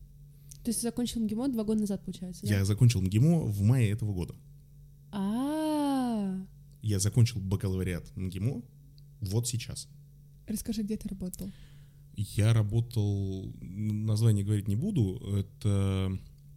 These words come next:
Speaker 2: консал-, не консалтинговая, это аудиторская компания, которая также занимается оценкой и консалтингом.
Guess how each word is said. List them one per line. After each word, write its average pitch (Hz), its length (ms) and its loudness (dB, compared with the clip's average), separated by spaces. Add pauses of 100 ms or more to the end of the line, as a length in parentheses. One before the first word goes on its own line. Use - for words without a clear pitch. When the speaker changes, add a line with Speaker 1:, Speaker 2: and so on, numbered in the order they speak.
(500)
Speaker 2:
консал-, 104 380 2
не 120 100 8
консалтинговая, 113 540 4
это 104 120 0
аудиторская 104 420 0
компания, 120 340 2
которая 101 240 0
также 101 160 0
занимается 98 340 -2
оценкой 95 580 -2
и 98 240 -4
консалтингом. 101 720 0